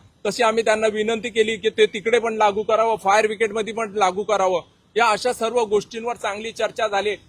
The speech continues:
आणि त्यांनी सांगितलं की जास्तीत जास्त आम्ही प्रयत्न करू की तुम्ही ज्या मागण्या मागणी केलेल्या आहेत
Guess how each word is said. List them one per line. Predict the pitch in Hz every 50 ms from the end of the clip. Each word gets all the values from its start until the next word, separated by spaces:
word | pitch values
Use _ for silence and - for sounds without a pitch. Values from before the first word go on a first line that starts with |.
| _ _ -
आणि | - 190 226
त्यांनी | 240 - 214 214 233 240
सांगितलं | - - 208 202 214 233 240 240 240 233
की | 190 208 196 190 180 _ _ _ _ _ - -
जास्तीत | 190 185 - - 254 240
जास्त | 185 180 233 226 220 - -
आम्ही | 254 233 233 226 233
प्रयत्न | - 226 208 220 233 185 202 240
करू | 214 185 220 208 202 185
की | 180 _ _ _ _ - 208
तुम्ही | - 220 214 220 214
ज्या | 180 214 220 226 220
मागण्या | 208 196 185 180 185 185 202 214 214
मागणी | 202 202 190 180 175 185 202 208 220 220
केलेल्या | 196 208 202 208 208 208 208
आहेत | 196 180